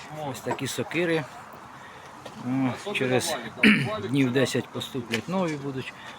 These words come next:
О. А поки те, що все залишилось, тут все, що я маю. Колуни в основному. Самий великий там три двісті. А так, ось такий,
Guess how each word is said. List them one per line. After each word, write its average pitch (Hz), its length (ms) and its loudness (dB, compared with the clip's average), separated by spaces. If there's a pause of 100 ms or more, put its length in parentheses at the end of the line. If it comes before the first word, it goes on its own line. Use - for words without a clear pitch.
(400)
О. 123 40 -4 (2250)
А 131 40 -4 (140)
поки 127 200 -6
те, 123 180 -4
що - 140 -2
все 117 200 -4
залишилось, 113 680 -2
тут 101 120 -8
все, 104 200 -6
що 110 140 -2
я 101 100 -4
маю. 98 260 -4 (800)
Колуни 113 480 0 (400)
в 123 60 0
основному. 131 680 0 (1040)
Самий 117 260 2
великий 110 520 -2
там 101 260 -4
три 107 160 -4
двісті. 135 480 -2 (960)
А - 300 -6
так, 117 180 -2 (1700)
ось - 100 -4
такий, - 380 2